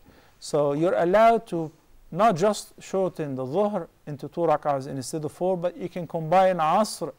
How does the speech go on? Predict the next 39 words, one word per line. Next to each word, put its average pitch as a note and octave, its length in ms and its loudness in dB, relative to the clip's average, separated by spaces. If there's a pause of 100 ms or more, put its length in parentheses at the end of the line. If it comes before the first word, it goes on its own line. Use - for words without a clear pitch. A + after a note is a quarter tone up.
(140)
as C#3 220 -6
well F3+ 260 2
along F3+ 260 -2
with F3 180 2
it, C#3 120 -6 (340)
because D#3 260 -4
by D#3 160 0
the D#3+ 140 2
time G3 280 0
you F3 100 0
return G3 400 -2
back, E3+ 400 0
it B2 100 -10
may E3+ 180 0
be D#3+ 100 -2
Asr D#3+ 400 -2
time F#3+ 240 -2
already, E3+ 340 -4
or C3+ 200 -10
you C3+ 160 -6
may E3+ 300 0
pass E3+ 320 -2
the F3 100 -4
time. C#3+ 340 -4 (420)
So - 180 -4
you're F#3 100 2
allowed F#3+ 500 2
to D#3 80 -10
pray D#3+ 240 -2
Dhuhr, G#3+ 360 0 (280)
then C#3+ 400 -4 (100)
make D#3+ 280 -8
Iqamah D#3+ 600 -2
and C#3+ 140 -12
pray D3+ 200 -4
two D3+ 140 -8
rak'ahs C#3 360 -4
for C3 160 -6
Asr B2 320 -4